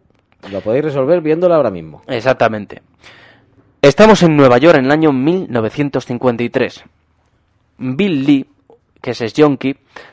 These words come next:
Speaker 2: trabaja de exterminador de plagas y su mujer Joan Lee está enganchada a los insecticidas y acaba arrastrando a su marido, pues, a su vicio.
Speaker 1: Toma ya.
Speaker 2: Entonces a Bill le detienen acusado de posesión de estufe-,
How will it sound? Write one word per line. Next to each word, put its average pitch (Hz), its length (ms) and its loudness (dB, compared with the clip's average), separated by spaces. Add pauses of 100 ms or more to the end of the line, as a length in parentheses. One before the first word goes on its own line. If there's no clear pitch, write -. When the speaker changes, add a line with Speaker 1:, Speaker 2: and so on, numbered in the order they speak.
Speaker 2:
trabaja 170 400 2
de 160 80 2
exterminador 127 640 0
de 123 120 2
plagas 123 460 -2 (120)
y 143 80 -10
su 196 120 -6
mujer 175 380 0
Joan 143 220 4
Lee 147 220 -2
está 139 280 -4
enganchada 135 560 -4
a - 20 0
los 123 180 -4
insecticidas 127 880 -6 (520)
y 120 80 -4
acaba 123 240 4
arrastrando 127 400 0
a 113 40 0
su 123 120 -2
marido, 113 380 0 (260)
pues, - 180 -8
a - 60 -20
su - 100 -14
vicio. - 320 -16 (380)
Speaker 1:
Toma 165 260 -18
ya. 85 180 -12 (880)
Speaker 2:
Entonces 127 540 0
a 117 100 0
Bill 143 200 0
le 143 100 4
detienen 151 460 0
acusado 151 480 -2
de 135 100 0
posesión 139 500 -4
de 135 80 -4
estufe-, 117 420 -4